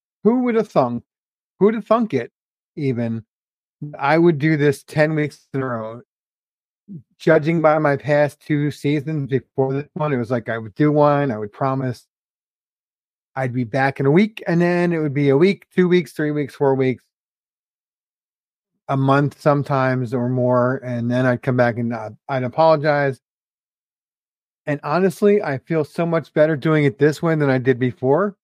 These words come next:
because I know that I'm consistent, I know that I'm here every week, and hey, who knows?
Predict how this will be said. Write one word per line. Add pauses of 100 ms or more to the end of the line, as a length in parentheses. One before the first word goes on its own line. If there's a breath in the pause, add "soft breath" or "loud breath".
(480)
because
I
know
that
I'm
consistent,
I
know
that
I'm
here
every
week,
and
hey,
who
knows?